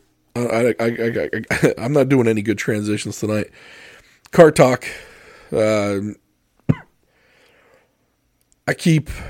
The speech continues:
looking for certain cars, and unfortunately, because I'm looking for older ones, these two thousand four, five, six Yukon Denali's are getting harder and harder to come by. And, uh, oddly enough, I,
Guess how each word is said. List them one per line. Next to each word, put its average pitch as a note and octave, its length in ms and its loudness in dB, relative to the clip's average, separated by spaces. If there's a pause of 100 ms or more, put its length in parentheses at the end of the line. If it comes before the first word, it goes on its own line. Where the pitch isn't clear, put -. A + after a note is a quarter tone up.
(300)
looking B2+ 300 0
for A#2 180 -2
certain G#2+ 380 2
cars, G#2 380 0
and G2+ 100 -6
unfortunately, D3 460 2
because A2+ 260 -6
I'm A#2 80 -6
looking A2 160 -6
for - 180 -8
older G2+ 280 -2
ones, F2+ 400 -10 (1120)
these B2+ 200 0
two D#3 180 -2
thousand B2 720 -2
four, A#2 560 0
five, G#2 420 -2
six - 380 -4
Yukon F#2+ 320 -8
Denali's F2 440 -8
are F2+ 40 -14
getting F2+ 240 -10
harder G2 240 -6
and F2+ 80 -12
harder G2 260 -6
to - 80 -14
come G2+ 280 -10
by. F2 240 -6 (1400)
And, G#2 300 0
uh, F2 300 -4 (1400)
oddly A3 200 6
enough, A3+ 180 6
I, B2+ 120 0